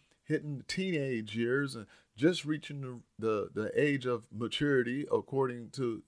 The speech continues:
biblical, uh, theologians. Hallelujah, just getting ready to start her life out. But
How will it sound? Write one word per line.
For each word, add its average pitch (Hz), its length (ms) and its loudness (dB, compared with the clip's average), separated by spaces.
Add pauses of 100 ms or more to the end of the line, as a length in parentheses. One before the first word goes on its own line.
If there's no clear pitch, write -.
biblical, 113 720 0 (220)
uh, 92 160 -6 (120)
theologians. 120 760 4 (460)
Hallelujah, 160 680 8
just 147 360 4
getting 143 220 2
ready 123 400 0
to 110 140 -10
start 113 340 4
her 113 140 2
life 104 340 2
out. 147 260 2 (560)
But 127 220 8